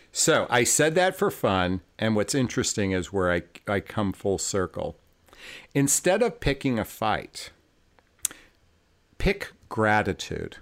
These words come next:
When I believe, at least for me, when I'm in a state of gratitude and I'm expressing gratitude to my partner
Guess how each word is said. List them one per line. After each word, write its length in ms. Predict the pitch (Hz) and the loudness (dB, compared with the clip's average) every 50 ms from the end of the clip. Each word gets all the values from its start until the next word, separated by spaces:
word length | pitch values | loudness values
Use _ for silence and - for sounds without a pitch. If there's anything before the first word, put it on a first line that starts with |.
| - - _ _ _ _ _ _ _ _ _ _ _ _ _ _ _ _ _ _ _ _ _ _ - - - - - - - - - _ _ | -20 -20 _ _ _ _ _ _ _ _ _ _ _ _ _ _ _ _ _ _ _ _ _ _ -18 -18 -18 -16 -18 -18 -18 -20 -20 _ _
When 480 | - 127 131 151 151 156 156 147 147 - - | -2 2 4 4 6 6 4 4 2 0 0
I 260 | - 131 156 170 185 | 0 2 4 4 4
believe, 680 | 190 - 156 139 120 123 127 127 127 123 120 107 98 - - _ - | 4 4 2 2 4 4 4 4 4 4 2 0 -2 -8 -12 _ -6
at 120 | 110 - | -4 -2
least 280 | 117 135 143 135 - - | 0 2 2 2 0 0
for 120 | - 120 107 | 0 0 2
me, 320 | 104 101 101 98 98 95 | 2 2 2 2 2 2
when 220 | 92 98 107 107 | 2 2 0 2
I'm 180 | 120 127 135 143 | 2 2 2 2
in 80 | 147 143 | 2 2
a 60 | 127 | 2
state 300 | - - - 113 110 104 | 0 0 0 0 0 0
of 100 | 101 87 | -2 -2
gratitude 680 | - - 95 95 98 101 98 95 - - - 92 87 | 0 2 2 4 4 4 2 0 -2 -2 -4 -2 -2
and 80 | 90 92 | -2 -2
I'm 140 | 95 95 | -2 -2
expressing 920 | 95 92 - - - - - - - 120 123 120 - - - 120 101 92 87 | -2 -2 -2 -2 -2 -2 -4 -4 -2 0 0 2 2 0 0 0 0 0 0
gratitude 680 | 80 87 90 90 92 90 90 92 - - 98 87 82 - | 0 0 2 2 4 2 2 0 -2 -2 -4 -4 -4 -4
to 120 | - - | -4 -4
my 160 | 85 80 80 | -4 -4 -4
partner 680 | 80 - - - 82 76 76 - - 92 - - - | -6 -8 -8 -8 -6 -6 -6 -8 -10 -10 -12 -12 -12